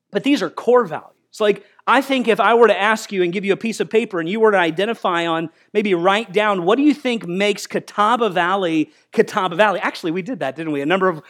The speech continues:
months ago, I gave you a survey and you filled out some things about what you thought, uh, when you think about our church. And it, it's, it's, it, we used a lot of that as we were praying and thinking about,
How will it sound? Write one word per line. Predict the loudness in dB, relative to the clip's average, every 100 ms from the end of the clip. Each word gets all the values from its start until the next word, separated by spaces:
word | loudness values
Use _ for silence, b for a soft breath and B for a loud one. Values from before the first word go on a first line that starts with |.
| B 0
months | 0 0
ago, | 2 4
I | 4 2
gave | 2 2
you | 2 0
a |
survey | 0 0 2 2 2 0
and | 0
you | -2
filled | 0 0 4
out | 4 2 0
some | -4 -4 2
things | 2 2 0
about | 0 2
what | 0 0
you | -4
thought, | -4 0 4 4 2 B B B
uh, | 2 4 4
when | 2 -2
you | -2 -2
think | 0 0
about | 4 4
our | 4
church. | 0 -6 -2 -2 -2 -4
And | -4 -6 b b
it, | -6 -2
it's, | -2 -2 -4
it's, | -4 -2
it, | -2
we | -2
used | -4 0 0 0 0
a |
lot | 2 2 2
of | 2
that | 2 2
as | -2 -2
we | -2 0
were | -2
praying | -2 -2 -2 -2 -2
and | -4
thinking | -4 -6 -4 -4
about, | -2 0 -2 -4